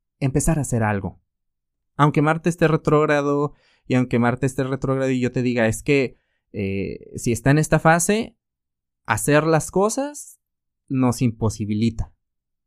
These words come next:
Pero esta es la ventaja de que no siempre un planeta que esté retrógrado es como de, "Uy, está retrógrado, algo malo va a pasar". No, es que cuando este planeta tiene aspectos positivos, armoniosos,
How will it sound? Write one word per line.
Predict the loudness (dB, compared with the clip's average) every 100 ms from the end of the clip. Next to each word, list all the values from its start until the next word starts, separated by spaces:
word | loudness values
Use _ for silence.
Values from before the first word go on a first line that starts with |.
| _
Pero | -2 0
esta | 0
es | 2
la | 2
ventaja | 2 2 0 0 -4 -8 -10 _ _ _ -4
de | -2 0
que | 0 0
no | 0 0
siempre | 0 0 0 0
un | 0 0 -2 -4
planeta | 0 2 0 -2 -4
que |
esté | -4 -2
retrógrado | -2 0 2 4 2 0 -4 -8 _ -2
es | 0 2
como | 2
de, | 2
"Uy, | 2 4 4 4 0
está | -2 -2 0
retrógrado, | -2 0 2 4 4 2 2
algo | 0 0
malo | 2 2 0
va | -2
a |
pasar". | -4 -6 -6 -8 -10
No, | -4 -2 -2 -4 -4
es | -2 -2
que | -4
cuando | 0 0 0 0 -2 -8 _ -2
este | 0 0
planeta | 0 2 2 -2 -4 -4
tiene | -2 -2 -4 -6 _ _ _ _ _ -2
aspectos | -2 -2 -4 2 2 0 -2 -2 -2 -8 -18 _ _ _ _
positivos, | 0 0 0 -4 0 2 2 0 0
armoniosos, | -2 0 0 2 0 0 -2 -2 -2 -4 -14 _